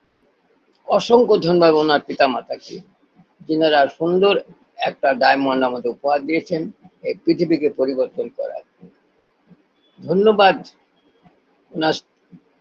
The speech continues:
মিসেসকে, যিনি সবসময় ওনাকে ইন্সপায়ার করে থাকেন যে না, মানুষের হয়ে জন্মেছে, মানুষের পাশে দাঁড়ানো আমাদের সকলের কর্তব্য।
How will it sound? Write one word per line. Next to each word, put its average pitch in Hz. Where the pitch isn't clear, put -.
মিসেসকে, 180
যিনি 151
সবসময় 185
ওনাকে 147
ইন্সপায়ার 143
করে 127
থাকেন 110
যে 123
না, 135
মানুষের 147
হয়ে 143
জন্মেছে, 175
মানুষের 147
পাশে 143
দাঁড়ানো 131
আমাদের 127
সকলের 139
কর্তব্য। -